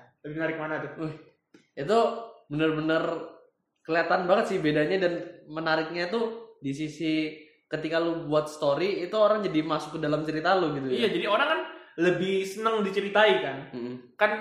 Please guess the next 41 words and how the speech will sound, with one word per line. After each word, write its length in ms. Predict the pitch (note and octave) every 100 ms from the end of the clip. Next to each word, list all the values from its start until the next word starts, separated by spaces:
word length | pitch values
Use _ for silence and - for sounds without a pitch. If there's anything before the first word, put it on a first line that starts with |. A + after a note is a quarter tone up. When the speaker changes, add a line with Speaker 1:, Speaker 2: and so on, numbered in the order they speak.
| A3 - -
Speaker 1:
pada 220 | F#3 F3+
nyat-, 340 | E3+ E3+ -
pada 320 | - F3 F3 D#3+ D#3 D3 C#3+ -
kehidupan 380 | F3+ F3 D#3+ E3+
sehari-hari 400 | E3 D#3 D#3+ D#3+
memang 220 | A#3 G#3
manusia 400 | F#3+ F3 F3 E3+
itu 160 | E3 A#3
adalah 280 | G#3 D3+ D3
manusia 420 | D3+ D3 - G#3
yang 140 | F3+ - - - _
selalu 420 | _ - E3+ E3+ F3+
ingin 120 | F3
bercerita. 760 | D#3 D#3 D#3+ - C3 B2+ - - _ _ _
Ketika 340 | - F3 E3+ E3+
contoh 240 | E3 G3+
kamu 180 | F3+ F3+
ke 80 | F3+
luar 160 | E3+ E3
negeri, 400 | E3 D3 D#3+ D#3+ D3+ D3+ -
kamu 240 | - E3+ G3+
ketika 240 | F#3+ F3+
pulang 240 | F3 E3+
ke 80 | E3+
Indonesia, 480 | E3 D#3+ D#3 D#3 G#3 A#3 - -
kamu 300 | - D3+ F3+
ber-, 180 | E3+ E3+
kamu 200 | - F3+
ketemu 200 | F#3 F#3
teman-temanmu, 400 | F3+ E3+ E3+ F3 A3+
pasti 200 | A3 G3+
kamu 180 | A#3 A#3
ingin 160 | C4 C4
ceritakan 420 | B3+ A3+ - G#3
ke 100 | F#3
teman-temanmu 420 | F3+ F3 E3+ F3+ F3+
pengalaman 420 | E3+ D#3 D#3 D#3+
luar 160 | D#3 D3+
negeri 200 | D3 D3+
itu 100 | D3
gimana. 580 | D3+ C#3 C3 C3+ C3+ C3+